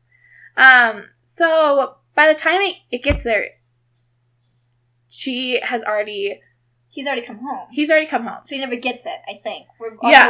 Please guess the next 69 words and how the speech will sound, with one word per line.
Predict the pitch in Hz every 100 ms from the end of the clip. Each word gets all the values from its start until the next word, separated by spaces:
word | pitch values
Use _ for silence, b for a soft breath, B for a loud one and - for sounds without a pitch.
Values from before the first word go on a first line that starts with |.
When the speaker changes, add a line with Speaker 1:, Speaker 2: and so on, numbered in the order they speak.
| 254
Speaker 2:
also | 240
just | - -
filling | 226 214 208
in | 202
the | 208
Speaker 1:
We | 208 233
just | 240
Speaker 2:
dots | 190
Speaker 1:
told | 226 196
Speaker 2:
as |
Speaker 1:
you. | -
Speaker 2:
best | 185 -
as | -
we | -
Speaker 1:
'Cause | -
Speaker 2:
can. | 370 359
Speaker 1:
then | 392 427
she's, | 440 392
like, | 330 262
having | 262 254
a |
Speaker 2:
By | 240
making |
it | 226
up. |
Speaker 1:
graduation | 220 269 349 349 311
party, | 302 277 269 233
and | 220
it's, | 196
like, | 233 220 247
weird | 254 247
because | 220 226
she's | - -
graduating | 185 196 185
without | 196 185
her | 196
sister. | - 285 - 247 240 B -
She | 262
got | 294 277
into | 262
K | 247 247 220 208
U. | 202 196
At | - 247
some | 370 359
point, | 370 277 247 - -
she, | - 240
like, | 226 - _ _
decides | 240 233 233 226
not | 190
to | 214
audition | 214 208 202
for | 202
the | 196
Rock | 190 190 -
Talk, | 220 214 -
Chalk | - 220 226
Dancers. | 220 208 214 208 202
I | -
don't | 202
know | 180
if |
that | -
happened | 175 - 185
yet. | - - B B B B _
But, | 269 254
like, | 254 240 240
blah, | 277
blah, | 262 214 202
blah. | 185 170